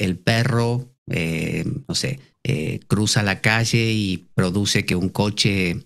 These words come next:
este, lo intente evitar para no pisarlo. Entonces va produciendo una concatenación de efectos porque hay como entes,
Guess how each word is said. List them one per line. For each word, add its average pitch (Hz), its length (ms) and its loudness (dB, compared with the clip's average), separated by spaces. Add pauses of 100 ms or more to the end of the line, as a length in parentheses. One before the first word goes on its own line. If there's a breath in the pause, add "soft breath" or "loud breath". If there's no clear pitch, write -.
(120)
este, - 320 -2
lo 85 100 2
intente 95 640 0
evitar 110 460 0
para 90 160 -2
no 90 160 -4
pisarlo. 123 480 0 (400 loud breath)
Entonces 107 260 2
va 110 140 2
produciendo 120 440 4
una 127 180 2
concatenación 95 800 0
de 107 60 0
efectos 143 360 0
porque 98 300 -2
hay 95 100 0
como 95 380 -2
entes, 120 640 2